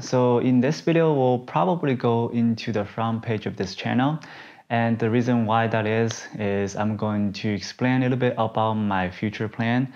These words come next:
and also giving you my total experience about trading in this industry for the course of eight years, and also telling you a little bit about myself, uh, for the people that just new to this channel. So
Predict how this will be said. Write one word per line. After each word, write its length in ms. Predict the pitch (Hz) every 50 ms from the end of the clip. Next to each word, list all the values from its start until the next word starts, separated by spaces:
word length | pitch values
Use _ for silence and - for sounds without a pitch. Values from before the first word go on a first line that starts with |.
| - - - - - -
and 160 | 113 110 107
also 520 | 127 135 147 151 151 - 151 139 135 135 127
giving 240 | 120 143 139 151 151
you 120 | 151 151
my 380 | 143 135 123 120 120 117 120 - - _ _ -
total 300 | - - 156 156 165 160
experience 640 | 143 131 - - 127 123 117 110 107 107 110 107
about 340 | - 104 104 104 101 98 92
trading 400 | - - 117 113 120 117 113 110
in 160 | 107 107 104
this 440 | 95 101 98 95 95 95 - - - - - - - - _ _ _ -
industry 560 | - 135 143 143 139 135 - - 143 135 135 131
for 600 | 123 - - 123 120 117 117 117 117 113 113 113
the 80 | 107 117
course 320 | 113 - - 117 107 -
of 80 | - 90
eight 280 | 90 80 92 113 113 113
years, 480 | 110 113 117 120 123 123 123 - - - _ _ -
and 160 | - 101 95
also 380 | 95 101 101 98 - 107 101 98
telling 400 | 98 - 107 104 101 101 98 98
you 220 | 95 95 95 98
a 20 | 98
little 200 | 98 101 104 104
bit 120 | 107 107
about 300 | 98 - 95 92 92 90
myself, 560 | 90 85 - - - 110 120 135 147 147 - - - - - - - - _ -
uh, 220 | 101 95 95 95
for 240 | 92 95 - 107 104
the 60 | 98
people 340 | - - 117 110 113 107 104
that 440 | 101 101 95 92 92 - - - -
just 460 | - 113 110 107 107 110 - - - - _ -
new 320 | - 104 - 98 104 107 104
to 100 | - 107
this 160 | - 95 -
channel. 400 | - - 110 117 131 139 147 151 151 - - - - - - -
So 500 | - - - 156 151 151 147 151 147 -